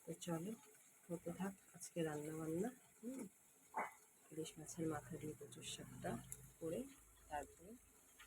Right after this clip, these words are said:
আবার আসবো অন্য ভিডিও নিয়ে তোমাদের কাছে, ঠিক আছে? এখানে দুপুরে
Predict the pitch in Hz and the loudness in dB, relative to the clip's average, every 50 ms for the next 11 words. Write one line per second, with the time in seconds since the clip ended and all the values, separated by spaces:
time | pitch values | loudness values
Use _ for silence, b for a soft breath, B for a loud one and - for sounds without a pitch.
0 | - - - - - - - - - - - - - - 605 - - - - - | -18 -18 -20 -20 -20 -20 -20 -20 -20 -20 -18 -16 -4 2 2 2 2 2 -4 -12
1 | - - - - - - 156 160 151 147 147 139 139 - - 208 240 - - - | 0 4 6 6 6 6 6 6 6 6 4 2 0 -4 -4 -4 -6 -6 -6 -8
2 | 143 143 143 143 135 131 143 143 - 143 147 143 143 147 147 147 - - 143 143 | -12 -12 -12 -12 -10 -6 -6 -6 -4 -6 -8 -10 -10 -12 -14 -12 -10 -10 -10 -8
3 | 139 139 143 139 139 139 143 143 - - - - - - - - - - - - | -6 -2 0 2 2 2 2 2 0 0 -2 -4 -8 -8 -6 -4 -2 0 -2 -2
4 | - - - - - - - - 427 - - - - - - - - - - - | -4 -8 -20 -20 -20 -20 -20 -20 -20 -20 -20 -20 -12 -4 0 2 2 2 0 -6
5 | - 165 160 160 156 143 156 147 - - - - 165 | -4 2 4 6 6 6 6 6 4 4 4 6 6